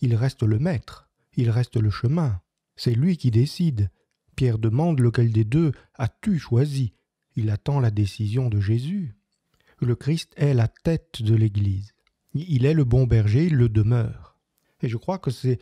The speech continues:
lorsqu'on a traversé cette dynamique, lorsqu'on est entré dans ces deux lectures de dimanche, que,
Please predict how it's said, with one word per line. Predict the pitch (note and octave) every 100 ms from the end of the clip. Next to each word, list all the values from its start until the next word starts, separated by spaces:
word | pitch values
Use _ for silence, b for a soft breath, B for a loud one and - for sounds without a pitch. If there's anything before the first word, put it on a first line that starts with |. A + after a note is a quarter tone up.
| B -
lorsqu'on | C3 - - C#3
a | C#3 C3+
traversé | - E3 D#3 - - G3 F#3
cette | B2+ A#2
dynamique, | A#2 A2 G#2+ E3 -
lorsqu'on | C3+ - C3+
est | C3+ C#3+
entré | C3 - G#3+ A3
dans | B2+
ces | A2+ B2
deux | G#2+ B2+
lectures | C3+ A#2+ - B2+ B2 A2
de | G#2+
dimanche, | G#2 A2 D#3+ F3+
que, | -